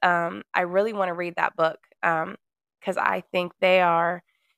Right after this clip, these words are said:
an amazing example of, like,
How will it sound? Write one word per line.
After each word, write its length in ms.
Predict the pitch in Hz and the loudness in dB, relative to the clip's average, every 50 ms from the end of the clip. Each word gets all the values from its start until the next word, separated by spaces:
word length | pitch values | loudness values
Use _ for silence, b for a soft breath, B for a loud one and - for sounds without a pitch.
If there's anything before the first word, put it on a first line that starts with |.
| _ _ - | _ _ 2
an 140 | - 208 190 | 2 2 2
amazing 800 | 185 170 170 165 165 160 165 165 170 170 170 170 165 180 175 170 | 2 -2 -2 -4 -4 -2 0 0 2 2 0 0 -2 -2 -4 -4
example 760 | - - 170 170 170 165 160 160 - - 180 175 185 185 - - | -4 -8 -8 -4 -2 -2 -2 0 0 0 0 0 0 0 -2 2
of, 220 | - 175 170 160 - | 2 2 2 2 0
like, 380 | 208 185 - 185 - - _ | 0 0 0 0 -2 -6 _